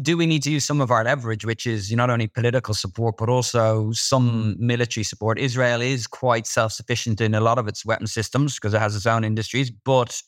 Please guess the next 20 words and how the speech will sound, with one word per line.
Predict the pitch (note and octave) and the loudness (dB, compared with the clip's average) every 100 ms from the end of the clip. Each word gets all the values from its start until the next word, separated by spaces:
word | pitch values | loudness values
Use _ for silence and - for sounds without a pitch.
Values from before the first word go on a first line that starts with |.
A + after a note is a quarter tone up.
| _ _ | _ _
it | A2 | -4
does | C3 A#2+ A#2 | 0 2 2
rely | A#2 A2+ A2+ A2 | 4 4 4 2
on | G#2+ G#2+ - | 2 -2 -6
U | G2 A2 A2 G#2+ | -6 -2 2 2
S, | G#2 | 0
especially | G#2 - A2 A2+ | -4 -2 -2 -2
for | G#2 | -2
the | G#2 | 0
Iron | G#2 G#2+ G#2+ | 2 4 2
Dome | G#2 G#2 G#2 | 2 2 0
missiles | G2+ G2+ G2+ G2+ | 0 2 2 0
and | G2+ G2 | -4 -6
extra | G#2+ - G#2+ | -6 -6 -4
intelligence, | G#2 - G2+ G#2 G2+ F#2+ | -2 0 -2 -2 -4 -6
et | F#2 | -4
cetera, | G2+ F#2+ G2+ | -4 -4 -2
like | G2 G2 | -2 -2
that. | |
So | G2+ | -2